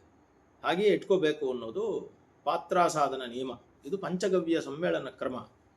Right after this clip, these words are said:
ನಾವು ಪಂಚಗವ್ಯಗಳನ್ನ ಯಾಕೆ ಮಾಡ್ಬೇಕು, ಅದರ ಪ್ರಯೋಜನಗಳೇನು ಅನ್ನೋದನ್ನ ಈಗಾಗಲೇ ವಿಡಿಯೋದಲ್ಲಿ ಹೇಳ್ಬಿಟ್ಟಿದ್ದೀವಿ. ಆ ವಿಡಿಯೋಗಳನ್ನ ಆಸಕ್ತ ವಿದ್ಯಾರ್ಥಿಗಳು ಶೈವಾಗಮದಲ್ಲಿ ಗಮನಿಸಬಹುದು.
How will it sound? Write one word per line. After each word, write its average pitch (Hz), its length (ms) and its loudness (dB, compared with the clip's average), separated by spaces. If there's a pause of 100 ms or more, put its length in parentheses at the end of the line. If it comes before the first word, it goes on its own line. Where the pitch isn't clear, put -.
(360)
ನಾವು 170 220 2
ಪಂಚಗವ್ಯಗಳನ್ನ 175 840 2 (460)
ಯಾಕೆ 139 260 -2
ಮಾಡ್ಬೇಕು, 147 880 2 (360)
ಅದರ 135 160 -6
ಪ್ರಯೋಜನಗಳೇನು 143 1080 0 (180)
ಅನ್ನೋದನ್ನ 135 420 -4
ಈಗಾಗಲೇ 156 540 0
ವಿಡಿಯೋದಲ್ಲಿ 135 460 2
ಹೇಳ್ಬಿಟ್ಟಿದ್ದೀವಿ. 107 640 -6 (680)
ಆ 147 100 8
ವಿಡಿಯೋಗಳನ್ನ 165 680 8
ಆಸಕ್ತ 180 600 4 (280)
ವಿದ್ಯಾರ್ಥಿಗಳು 135 720 4 (640)
ಶೈವಾಗಮದಲ್ಲಿ 160 760 4
ಗಮನಿಸಬಹುದು. 120 640 -4